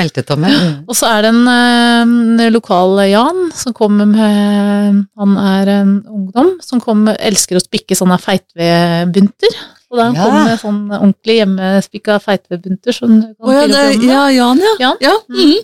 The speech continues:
Speaker 1: Det er kjempekoselig julegave, da.
Speaker 2: Ja, og det lukter
Speaker 1: Ja.
Speaker 2: så godt, vet du.
Speaker 1: Mm.
Speaker 2: Så når vi legger det inn i butikken, for jeg har det i butikken også, og det
Speaker 3: Ja.
Speaker 2: lukter så godt.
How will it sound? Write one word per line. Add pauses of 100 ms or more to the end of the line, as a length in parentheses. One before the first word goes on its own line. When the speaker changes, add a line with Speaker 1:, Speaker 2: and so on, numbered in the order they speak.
(120)
Speaker 1:
Det
er
kjempekoselig
julegave,
da.
Speaker 2:
Ja,
og
det
lukter
Speaker 1:
Ja.
Speaker 2:
så
godt,
vet
du.
Speaker 1:
Mm.
Speaker 2:
Så
når
vi
legger
det
inn
i
butikken,
for
jeg
har
det
i
butikken
også,
og
det
Speaker 3:
Ja.
Speaker 2:
lukter
så
godt.